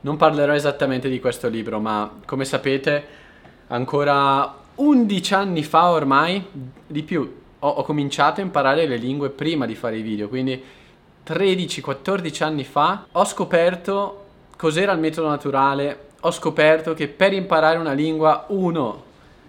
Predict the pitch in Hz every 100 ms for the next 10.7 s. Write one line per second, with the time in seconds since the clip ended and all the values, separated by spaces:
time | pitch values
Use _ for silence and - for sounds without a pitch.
0 | - - _ 175 208 185 160 165 156 156
1 | 139 131 185 185 180 180 180 - - -
2 | - 180 196 202 175 165 175 170 160 151
3 | 165 160 147 180 156 156 175 160 165 165
4 | 160 160 185 170 - 170 160 156 160 156
5 | 156 - - - _ 139 - 180 175 -
6 | 208 202 - 147 147 156 156 170 170 170
7 | - - - 127 147 185 214 - 214 180
8 | 165 160 170 180 180 - - 220 233 240
9 | 208 180 160 175 190 180 143 156 156 151
10 | 131 127 120 113 107 120 151